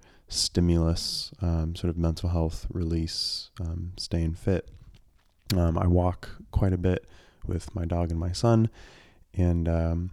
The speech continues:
I used to run. I don't run anymore because of a hip issue. I may,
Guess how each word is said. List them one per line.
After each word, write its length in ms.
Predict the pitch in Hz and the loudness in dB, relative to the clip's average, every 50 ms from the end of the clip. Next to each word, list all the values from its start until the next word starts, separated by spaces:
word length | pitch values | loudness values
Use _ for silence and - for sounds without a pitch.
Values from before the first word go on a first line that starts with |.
| - - - | -10 -10 -4
I 60 | - | 0
used 220 | 110 120 131 - - | 2 2 2 2 2
to 100 | 113 110 | 4 6
run. 180 | 107 104 104 | 8 8 8
I 80 | 101 101 | 8 8
don't 200 | 107 113 107 107 | 8 8 8 8
run 160 | 107 104 104 | 6 6 6
anymore 400 | 101 98 95 92 92 92 92 92 | 6 6 6 6 6 6 6 6
because 260 | 90 90 90 90 80 | 6 4 2 2 2
of 80 | 87 80 | 0 0
a 60 | 82 | 0
hip 260 | 80 95 92 87 - | 0 0 0 0 0
issue. 460 | 95 90 - - - 87 87 87 87 87 - - | -2 -4 -4 -2 0 2 2 2 2 0 -2 -4
I 120 | - 87 | -4 0
may, 580 | 90 90 92 90 90 87 87 85 85 85 85 | 2 4 4 4 4 4 4 4 4 2 2